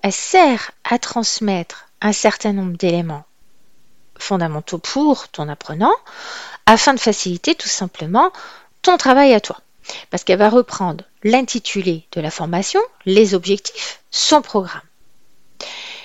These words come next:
Elle va donc f-, reprendre aussi les prérequis indispensables pour assister à la formation, le niveau qui va être demandé, les dates,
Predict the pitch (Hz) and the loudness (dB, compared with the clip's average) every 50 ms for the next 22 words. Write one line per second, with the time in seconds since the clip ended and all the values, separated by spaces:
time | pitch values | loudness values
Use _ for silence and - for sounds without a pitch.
0 | - - - - - - - - - _ _ _ _ _ - 202 196 196 196 196 | -20 -20 -20 -20 -20 -20 -20 -20 -20 _ _ _ _ _ 2 4 4 4 4 2
1 | 196 - 202 190 196 185 - - - - - - - _ _ _ - - _ _ | 2 0 -2 -10 -10 -12 -12 -12 -10 -10 -10 -10 -12 _ _ _ -20 -20 _ _
2 | _ _ - - - - 233 - - 226 214 196 185 175 - - - 392 403 311 | _ _ -14 -8 -4 -4 -4 -4 -2 -2 -2 0 0 0 0 2 2 2 2 2
3 | 208 180 - _ - - - 381 370 339 311 311 302 - - 269 254 233 208 185 | 0 -2 -2 _ -8 0 4 6 6 8 6 4 2 0 -2 -2 0 0 0 -2
4 | 185 - - - 185 - - - 190 185 170 - - _ _ - - - 302 311 | -4 -6 -6 -8 -8 -8 -6 -4 -4 -4 -6 -8 -12 _ _ -10 -4 0 0 2
5 | 277 - 220 190 - - 190 180 - - 202 185 180 175 165 - - 175 160 160 | 2 0 -2 -2 -2 -4 -6 -6 -4 -4 -2 -2 -2 -2 -4 -6 -8 -10 -10 -10
6 | 156 - - - 226 - - _ _ _ _ _ - 185 185 185 202 285 381 392 | -8 -6 -6 -6 -6 -6 -8 _ _ _ _ _ -6 -4 -2 0 2 6 6 6
7 | 370 294 285 311 294 - - - 190 - 185 170 170 175 - 185 165 165 160 160 | 6 6 4 2 2 0 -2 -8 -6 -4 -2 -2 -2 -4 -8 -10 -10 -8 -8 -10
8 | 156 160 180 202 277 403 480 - _ - - - - - - _ _ _ - - | -6 -2 0 0 0 0 -2 -4 _ -20 -20 -20 -20 -20 -20 _ _ _ -6 -4
9 | 170 165 - - 175 165 185 208 208 208 208 214 208 208 208 - - - | -2 0 2 2 4 4 4 4 2 2 2 2 2 2 0 -2 -8 -16